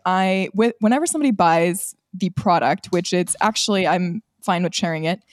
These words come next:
it's a makeup bag with L E D mirror and three settings, but it comes with makeup lessons as well. And it's not just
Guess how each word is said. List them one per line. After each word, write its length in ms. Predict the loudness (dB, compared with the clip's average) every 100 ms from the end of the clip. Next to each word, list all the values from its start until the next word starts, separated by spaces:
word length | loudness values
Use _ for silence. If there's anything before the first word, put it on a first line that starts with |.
| -20 -12
it's 140 | -4
a 40 | 0
makeup 300 | 0 0 0
bag 320 | 2 2 0
with 340 | 0 0 0 0
L 140 | 2
E 120 | 2
D 140 | 2 0
mirror 420 | 0 0 -2 -4 _ _ _ -4
and 460 | -2 0 -2 -4 -2
three 160 | -2
settings, 560 | 0 2 2 2 0 -2 -2
but 140 | -2
it 160 | -2 -4
comes 360 | -4 -4 -6 -4
with 480 | 2 4 2 0 -8 -2
makeup 320 | -2 -2 -4
lessons 400 | -4 -4 -8 -6
as 160 | -6 -4
well. 320 | -2 -2 -4 -8 _ _ _ _ _ -10 -2
And 520 | 0 2 2 0 -4 -18 -20 _
it's 240 | -4 -2 0
not 280 | 2 2 2
just 440 | 2 2 0